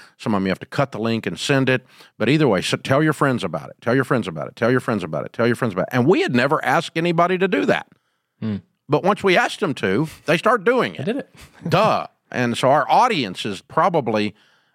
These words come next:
Speaker 1: my feeling is, and it's just a gut feeling, I have nothing to base this on at all, is that that third one was the magic that drove us to
Speaker 2: Mm.
Speaker 1: number one. I think the other two things were important.
Speaker 2: Yeah.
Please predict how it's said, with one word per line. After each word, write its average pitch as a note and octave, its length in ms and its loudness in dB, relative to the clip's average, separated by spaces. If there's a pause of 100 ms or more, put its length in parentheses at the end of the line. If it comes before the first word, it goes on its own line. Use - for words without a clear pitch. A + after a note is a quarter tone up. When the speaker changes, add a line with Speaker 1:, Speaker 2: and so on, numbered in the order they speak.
Speaker 1:
my E3 480 4
feeling G2+ 480 -4
is, G2+ 180 -2
and A#2+ 120 0
it's G2 100 -4
just - 180 -2
a F2+ 60 0
gut F#2+ 380 -2
feeling, F#2+ 340 -6
I A#2 120 0
have F#2 120 -4
nothing F#2+ 500 -2
to F2 60 -6
base G2+ 280 -2
this F#2+ 160 -6
on F2 160 -2
at E2 80 -2
all, G#2 240 2 (320)
is A#2+ 240 -4
that - 200 -2
that A#2 200 -2
third D3+ 440 -2
one G#2+ 160 -2
was G2+ 220 -2
the G#2 80 -2
magic G2 420 -2
that F#2+ 100 -4
drove F2+ 280 -2
us F2 120 -6
to - 80 -6
Speaker 2:
Mm. - 60 -2
Speaker 1:
number E2 240 -4
one. D2+ 240 -8 (360)
I A#2+ 100 -2
think D#3+ 220 0
the A2+ 220 -2
other C#3 240 2
two C#3 240 -2
things A#2 400 0
were F#2 160 -2
important. B2 560 0 (340)
Speaker 2:
Yeah. G#2+ 160 0